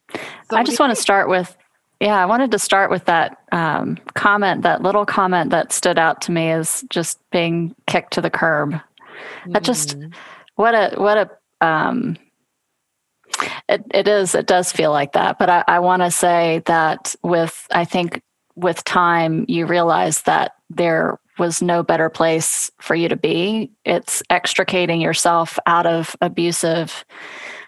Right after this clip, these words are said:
Speaker 2: um, maybe patriarchal, um, you know, very power over and power hungry situations and commu-, uh, communities and churches, wherever, whatever that was.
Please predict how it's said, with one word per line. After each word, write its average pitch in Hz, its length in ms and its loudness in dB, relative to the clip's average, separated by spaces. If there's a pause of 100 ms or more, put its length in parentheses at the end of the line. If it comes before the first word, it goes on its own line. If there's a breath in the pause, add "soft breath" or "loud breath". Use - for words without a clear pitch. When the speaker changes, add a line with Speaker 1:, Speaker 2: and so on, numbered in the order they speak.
(100 loud breath)
Speaker 2:
um, - 440 -2
maybe 170 520 -2 (140)
patriarchal, 165 1120 0 (560 loud breath)
um, 160 420 -2
you 254 120 -6
know, - 100 -8 (140)
very 180 360 0
power 170 640 2
over 175 340 2
and 165 140 0
power 165 320 4
hungry 170 520 0
situations 175 1000 0
and 165 380 0
commu-, 180 420 -2
uh, 160 240 0
communities 180 720 0
and 160 100 0
churches, 185 500 0
wherever, 185 260 2
whatever 202 380 2
that 196 220 2
was. 165 680 0